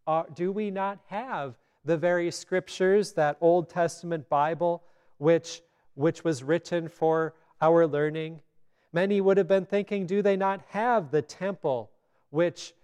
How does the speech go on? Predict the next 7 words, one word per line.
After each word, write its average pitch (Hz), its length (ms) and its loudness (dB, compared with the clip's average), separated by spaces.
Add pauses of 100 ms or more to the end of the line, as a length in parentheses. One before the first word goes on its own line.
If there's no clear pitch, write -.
(120)
was 160 280 0
needed 170 480 -2
for 156 280 -2
worship 160 640 -2
in 135 140 -4
those 131 300 -4
days? 120 580 -8